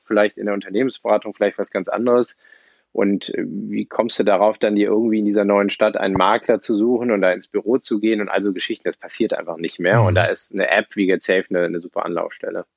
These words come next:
Speaker 2: Mhm. Ihr hattet in der Corona-Krise einen ziemlichen Lauf, ne? So habe ich das zumindest rausgelesen, oder?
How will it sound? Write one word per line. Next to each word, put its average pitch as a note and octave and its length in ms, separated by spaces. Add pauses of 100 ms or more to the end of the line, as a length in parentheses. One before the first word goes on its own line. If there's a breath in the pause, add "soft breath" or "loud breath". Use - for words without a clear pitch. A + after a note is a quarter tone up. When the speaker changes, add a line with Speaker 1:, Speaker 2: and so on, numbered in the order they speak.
Speaker 2:
Mhm. A2+ 180 (320 loud breath)
Ihr B2+ 100
hattet C#3+ 120
in C#3+ 80
der C#3+ 80
Corona-Krise D#3 760
einen D3 140
ziemlichen D#3 340
Lauf, C3+ 300
ne? C#3+ 260
So B2 140
habe A#2+ 80
ich - 80
das B2 120
zumindest A#2 280
rausgelesen, G#2+ 520
oder? C#3 220